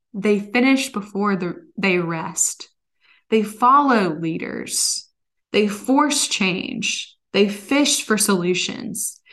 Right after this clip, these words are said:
They fulfill their communities. And they finalize their decision. So in two thousand twenty-two,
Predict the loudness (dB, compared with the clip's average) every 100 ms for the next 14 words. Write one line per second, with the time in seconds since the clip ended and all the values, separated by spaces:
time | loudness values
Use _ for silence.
0 | -20 _ 2 2 2 0 0 4 6 6
1 | 4 4 2 0 2 2 2 -2 -8 -8
2 | -10 -12 _ _ _ _ _ 0 2 4
3 | 0 0 2 4 2 0 -2 -4 -10 -12
4 | -14 _ -2 0 -2 -2 -2 -2 -6 -10
5 | -12 _ _ _ _ _ _ _ -4 2
6 | 4 4 0 -2 0 4 6 4 0 0
7 | -2 -2 -2 -2 -2 -6